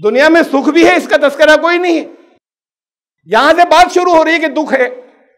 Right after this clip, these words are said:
दुख का there is a reason for sorrow, को उसका एक कारण भी है, वजह भी है,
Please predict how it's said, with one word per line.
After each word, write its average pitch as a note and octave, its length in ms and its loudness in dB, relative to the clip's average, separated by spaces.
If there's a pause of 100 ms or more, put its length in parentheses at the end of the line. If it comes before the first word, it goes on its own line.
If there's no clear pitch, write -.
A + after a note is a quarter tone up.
(1300)
दुख C#4+ 240 -2
का C#4 60 2
there B3+ 280 4
is B3+ 120 4
a A#3 80 4
reason C4+ 360 0
for C#4 120 0
sorrow, C4 380 4
को B3+ 80 -2
उसका A#3 240 0
एक A#3+ 140 0
कारण A#3 580 -2
भी C4 160 -4
है, - 400 -8
वजह G#3+ 260 2
भी B3 180 -2
है, A#3 300 -4